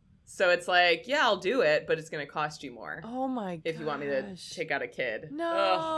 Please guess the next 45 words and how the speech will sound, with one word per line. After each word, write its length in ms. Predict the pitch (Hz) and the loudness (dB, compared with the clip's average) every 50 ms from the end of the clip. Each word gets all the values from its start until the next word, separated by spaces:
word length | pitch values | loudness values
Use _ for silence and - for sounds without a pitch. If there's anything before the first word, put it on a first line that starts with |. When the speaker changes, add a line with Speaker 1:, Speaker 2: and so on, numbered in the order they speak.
| 311 311 302 302 302 294 285 277 262 233 - | -2 -2 -4 -6 -8 -8 -8 -8 -8 -8 -8
Speaker 1:
Ugh. 40 | - | -8
Speaker 2:
Oh, 360 | 220 226 226 220 220 214 208 | -6 -6 -4 -4 -2 -2 -2
that's 220 | 196 208 190 - - - - | -2 -4 -6 -8 -12 -12 -10
awful. 880 | - 208 220 214 208 190 - 214 208 202 196 185 180 160 151 170 202 - - 165 | -10 -8 -8 -10 -12 -12 -10 -8 -8 -6 -4 -4 -2 0 2 2 0 0 -2 -8
Speaker 1:
Yeah. 720 | 156 151 143 139 135 131 127 127 127 127 127 123 123 123 127 _ _ _ - | -10 -6 -4 -2 -2 0 0 0 -2 -2 -2 -2 -4 -4 -6 _ _ _ -8
Speaker 2:
Oh, 40 | 214 220 220 220 | -4 -2 0 2
I 160 | 220 214 202 | 2 2 2
hate 380 | 214 220 220 202 220 208 - | 2 0 0 0 0 0 0
this. 600 | - 214 208 190 185 175 214 196 185 - - - - - - _ - | 2 6 8 8 8 6 4 0 -6 -12 -14 -18 -20 -20 -14 _ -2
Speaker 1:
Okay, 300 | 185 202 262 233 226 208 | 2 4 4 6 6 4
last 400 | 190 190 196 202 214 208 - - | 6 6 6 6 4 2 -4 -4
one. 400 | 254 247 214 196 185 180 180 185 175 - - _ _ | -2 0 0 0 0 -2 -4 -6 -10 -16 -20 _ _
So 460 | _ - - - 247 240 233 233 233 233 | _ -8 -2 2 2 4 4 4 4 2
it 140 | - - | 4 4
was 160 | 233 233 233 247 | 2 2 2 0
my 100 | 240 240 | -2 -2
third 300 | 240 247 262 277 294 277 | -2 -2 -2 -2 -2 -4
time 300 | - 262 247 226 220 214 | -6 -6 -6 -4 -4 -4
on 80 | 208 202 | -6 -6
the 80 | 190 | -6
deep 260 | 180 175 175 180 180 | -8 -8 -8 -8 -4
web, 320 | - 156 143 143 143 - - 147 | -2 0 2 2 0 0 -2 -4
and 100 | 165 165 | -4 -2
I 80 | 170 175 | -2 -2
was 140 | 175 170 | -2 -4
just 180 | - 190 180 - | -6 -10 -8 -6
looking 320 | 190 196 208 - 254 233 | -6 -6 -6 -6 -8 -8
around 240 | 220 208 185 170 175 | -4 -4 -4 -2 -4
at 140 | 175 170 - | -4 -6 -6
sites. 340 | - 151 135 127 - - - - | -4 -4 -4 -4 -6 -10 -12 -8
I 80 | - 196 | -8 -8
found 320 | 202 - 220 220 226 240 | -6 -6 -6 -6 -6 -6
this 160 | 233 226 - 214 | -8 -8 -10 -10
one 200 | 214 220 233 233 | -10 -8 -8 -6
guy's 260 | 233 233 226 226 226 | -4 -4 -4 -6 -8
homepage 520 | - 196 185 185 185 - 180 160 156 156 | -10 -10 -10 -10 -10 -8 -6 -6 -4 -4
on 120 | 156 143 143 | -6 -6 -8
the 60 | 139 | -8
sidebar. 640 | - - 196 190 190 - 156 127 113 92 85 156 - _ _ _ _ _ _ _ _ | -6 -4 -2 -2 -2 -2 -4 -4 -4 -4 -4 -8 -10 _ _ _ _ _ _ _ _
I 80 | - - | -8 -8
saw 280 | 208 - 220 208 208 208 | -4 0 0 2 2 2
a 40 | |
link 240 | 202 208 208 208 214 | 0 -2 -4 -4 -2
that 180 | 202 190 185 - | -2 -2 -2 -2
said, 360 | - 196 175 165 160 165 - | -2 0 0 0 0 -4 -8